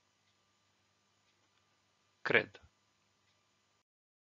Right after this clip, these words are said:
Sunt Cătălin Ganera și vă prezint mijloace specifice pentru dezvoltarea calităților motrice combinate.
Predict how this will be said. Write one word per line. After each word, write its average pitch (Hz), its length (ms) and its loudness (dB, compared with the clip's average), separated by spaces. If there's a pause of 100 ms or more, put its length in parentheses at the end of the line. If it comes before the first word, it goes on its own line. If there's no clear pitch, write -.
(1300)
Sunt 202 240 -4
Cătălin 180 400 12
Ganera 143 420 12
și 165 180 10
vă 160 140 12
prezint 160 500 8
mijloace 160 520 10
specifice 139 1040 8
pentru 147 260 8
dezvoltarea 139 680 10
calităților 139 680 8
motrice 147 500 6
combinate. 127 880 6